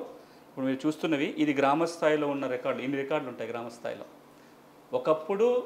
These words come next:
రెవెన్యూ గా-, గ్రామ స్థాయిలో ఆంధ్రాలో, తెలంగాణలో దాదాపుగా ఒక నలభై రికార్డులు ఉండేటి. వాటిని తొంభై రెండుకు వచ్చిన తర్వాత కుదించి పదకొండు రికార్డులుగా చేశాం.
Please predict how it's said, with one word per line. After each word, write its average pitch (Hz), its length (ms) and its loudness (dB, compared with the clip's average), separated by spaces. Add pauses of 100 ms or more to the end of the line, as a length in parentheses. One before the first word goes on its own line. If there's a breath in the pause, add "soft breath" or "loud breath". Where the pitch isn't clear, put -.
(100)
రెవెన్యూ 156 460 2
గా-, 135 460 0 (240)
గ్రామ 143 420 2 (540)
స్థాయిలో 160 600 2 (240)
ఆంధ్రాలో, 151 540 2
తెలంగాణలో 139 520 -2
దాదాపుగా 165 840 0 (400 loud breath)
ఒక 131 140 -4
నలభై 165 440 6
రికార్డులు 175 380 6
ఉండేటి. 123 320 -2 (300)
వాటిని 160 600 0 (440 loud breath)
తొంభై 196 380 2
రెండుకు 190 500 0
వచ్చిన 160 320 -2
తర్వాత 143 640 -2 (240)
కుదించి 220 720 -2 (360)
పదకొండు 185 380 4
రికార్డులుగా 156 440 2
చేశాం. 135 280 -2